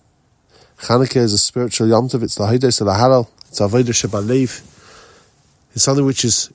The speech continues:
internal. It's not a physical manifestation. There's something going on inside on Hanukkah. Meaning that externally,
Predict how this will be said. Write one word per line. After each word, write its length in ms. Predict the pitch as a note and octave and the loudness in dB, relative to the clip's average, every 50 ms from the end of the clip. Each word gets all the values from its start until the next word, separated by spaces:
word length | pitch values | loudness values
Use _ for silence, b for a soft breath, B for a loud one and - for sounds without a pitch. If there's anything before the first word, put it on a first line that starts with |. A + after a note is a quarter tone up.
| _ - | _ -2
internal. 600 | E3 D3 C3+ - - C#3 C#3 C#3+ C#3 C#3 C3+ A#2 | 0 0 0 2 4 4 4 4 4 2 2 0
It's 160 | A2 F#2+ - | -2 -2 0
not 120 | B2+ B2 A#2 | 0 0 0
a 40 | A2 | 0
physical 480 | - - C#3 C3+ C3+ B2+ - - B2+ | 0 0 0 0 0 0 0 0 2
manifestation. 960 | B2 B2+ B2+ C3 B2+ B2+ - - A#2 - - - B2 A#2+ G#2 - - G#2 G2 | 2 4 4 4 4 2 0 0 0 0 0 0 0 0 0 0 0 0 0
There's 160 | G2+ G#2+ - - | 0 0 0 0
something 260 | C3+ C#3+ D#3+ E3 D3+ | 0 0 0 0 0
going 320 | C#3 D3+ C#3 C#3+ D3 C#3 | 2 4 4 4 4 4
on 160 | C3 C3+ C3+ - | 2 0 0 0
inside 640 | - D#3+ C#3+ C#3 - - - C3 B2+ B2+ C3 B2+ G#2 | -2 -2 0 0 0 0 -2 -2 -4 -4 -4 -4 -4
on 120 | G2+ B2 | -6 -6
Hanukkah. 540 | A2+ - - A2 A2 G#2+ G#2+ - - F#2+ - - _ _ _ _ _ _ _ _ _ _ _ _ _ _ _ _ _ _ _ _ _ _ _ _ _ _ _ _ _ - | -6 -6 -4 -4 -4 -4 -6 -8 -10 -14 -14 -16 _ _ _ _ _ _ _ _ _ _ _ _ _ _ _ _ _ _ _ _ _ _ _ _ _ _ _ _ _ -6
Meaning 480 | C3 B2+ C3 C#3+ D3+ C3+ A2+ G2+ F#2 F2 _ _ _ _ _ _ _ _ _ _ _ _ _ _ _ _ _ _ _ - | -2 -2 0 0 0 0 -2 -4 -6 -10 _ _ _ _ _ _ _ _ _ _ _ _ _ _ _ _ _ _ _ 0
that 180 | D3 D3 E3+ | 2 2 2
externally, 720 | D3+ - - - - D#3+ D#3+ E3 E3+ E3 D#3+ D3+ A#2+ - | 2 0 -2 -2 0 0 0 0 0 0 -2 -2 -2 -4